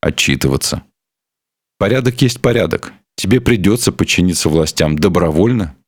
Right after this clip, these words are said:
или силой. Не нужно создавать у властей впечатление, что от вас исходит угроза, иначе вас будут преследовать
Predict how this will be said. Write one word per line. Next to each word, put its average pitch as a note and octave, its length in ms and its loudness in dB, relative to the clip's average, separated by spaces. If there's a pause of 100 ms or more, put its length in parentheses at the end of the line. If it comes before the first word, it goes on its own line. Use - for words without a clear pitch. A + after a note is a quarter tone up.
или E2+ 220 0
силой. G#2 500 -2 (720)
Не C#3 160 2
нужно F2 340 0
создавать D#2 540 0
у D2+ 40 2
властей D#2+ 340 0
впечатление, B2 640 0
что - 180 -2
от E2+ 120 -4
вас A2 220 0
исходит F#2+ 460 -2
угроза, F2 520 0 (480)
иначе E2 400 0
вас F2+ 180 0
будут D#2+ 340 0
преследовать D2+ 800 -2